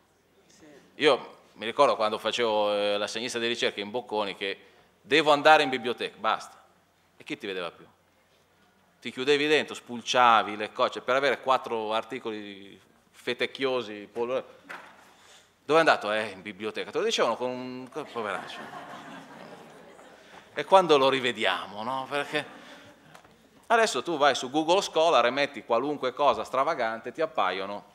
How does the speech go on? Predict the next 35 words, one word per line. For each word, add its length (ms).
e 80
lo 100
Google 220
lo 80
fa 140
in 80
fretta, 480
eh, 100
ti 140
trova. 420
Eh, 540
ho 100
messo 720
recentemente 640
per 120
una 80
cosa 160
sul, 220
dove, 300
come 200
lo 100
chiamiamo? 380
Mettiamo 340
lusso 360
nel 220
titolo 320
oppure 240
no 140
di 80
questo 240
programma? 420
Ho 20
messo 360
master 420
lusso 680